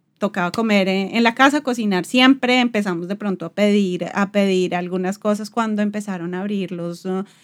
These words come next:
los negocios. Em, pero bueno, también fue un momento para empezar a pensar, bueno, ¿qué viene? ¿Qué viene para Por Amora y qué viene para, para Ivonne? Nuevamente,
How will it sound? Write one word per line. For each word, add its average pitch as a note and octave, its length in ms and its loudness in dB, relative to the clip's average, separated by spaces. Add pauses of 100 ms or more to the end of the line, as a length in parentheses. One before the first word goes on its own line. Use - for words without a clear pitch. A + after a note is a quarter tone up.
(460)
los B3 240 6
negocios. B3+ 800 2
Em, G3+ 1160 4 (160)
pero G#3+ 200 6
bueno, G3+ 240 2
también G#3 320 -2
fue G#3 120 -4
un G#3 80 2
momento A#3+ 400 2
para B3+ 160 4
empezar B3 420 0
a F#3 140 -2
pensar, G#3 360 -2
bueno, - 200 -6 (120)
¿qué A3 120 2
viene? A3 560 6
¿Qué A3 160 4
viene G#3+ 320 4
para A3+ 200 -2
Por A3 120 -6
Amora G#3 380 -2
y B3 60 -8
qué G#3+ 140 -2
viene F#3 300 0
para, G#3 540 0
para G3 240 6
Ivonne? A3 360 6 (440)
Nuevamente, B3+ 1080 6